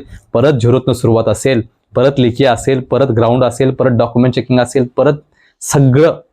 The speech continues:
सगळं झिरोतनं असेल. समजलं? आणि त्यातल्या त्यात वय निघून जाणारी, आत्ताच सांगतोय, परत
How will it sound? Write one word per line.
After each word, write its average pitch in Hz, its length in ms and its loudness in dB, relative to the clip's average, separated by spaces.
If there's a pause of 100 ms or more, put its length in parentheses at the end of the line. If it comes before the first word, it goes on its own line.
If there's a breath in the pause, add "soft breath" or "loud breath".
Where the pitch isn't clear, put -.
(460)
सगळं 131 420 2
झिरोतनं 135 460 0
असेल. 101 280 -4 (2000)
समजलं? 151 360 2 (280 loud breath)
आणि 104 220 0
त्यातल्या 139 320 0
त्यात 147 160 2
वय 127 260 2
निघून 131 300 2
जाणारी, 117 440 2 (560)
आत्ताच - 360 -4
सांगतोय, 110 380 0 (340 soft breath)
परत 123 160 2